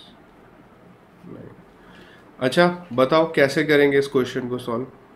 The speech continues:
तो log form कैसा आएगा? Log of, base में कितना है? टेन है,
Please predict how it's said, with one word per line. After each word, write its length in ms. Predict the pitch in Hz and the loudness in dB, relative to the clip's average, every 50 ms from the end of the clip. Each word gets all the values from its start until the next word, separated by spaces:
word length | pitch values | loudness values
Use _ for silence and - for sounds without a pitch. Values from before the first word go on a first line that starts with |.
| - - - - - - - - - - - - - - - - - - - - - - - - - - - - - | -20 -20 -20 -20 -20 -20 -20 -20 -20 -20 -20 -20 -20 -20 -20 -20 -20 -20 -20 -20 -20 -20 -20 -20 -20 -20 -20 -6 -2
तो 100 | - 139 | 2 4
log 360 | 135 127 127 127 139 143 - | 4 6 6 6 4 4 2
form 220 | - 156 147 147 147 | 2 4 4 4 4
कैसा 280 | 147 143 139 - 156 | 2 0 2 2 4
आएगा? 260 | 143 139 135 131 143 | 4 4 4 2 2
Log 480 | 143 139 135 135 135 139 147 156 147 143 135 120 | 2 2 4 6 8 8 8 8 6 4 4 2
of, 120 | 113 110 - - - - - - - - - - - - - - - - - - - - - - | 2 0 -4 -10 -18 -20 -20 -20 -20 -20 -20 -20 -20 -20 -20 -20 -20 -20 -20 -20 -20 -20 -12 -2
base 320 | 120 135 139 143 147 151 | 2 4 4 4 4 4
में 120 | 170 170 160 | 2 2 2
कितना 300 | 165 156 160 - 170 160 | 0 0 2 4 6 6
है? 140 | 160 160 151 | 6 4 2
टेन 360 | 156 151 131 120 117 113 113 | 2 0 0 0 2 0 -2
है, 180 | 107 107 113 | -2 -4 -8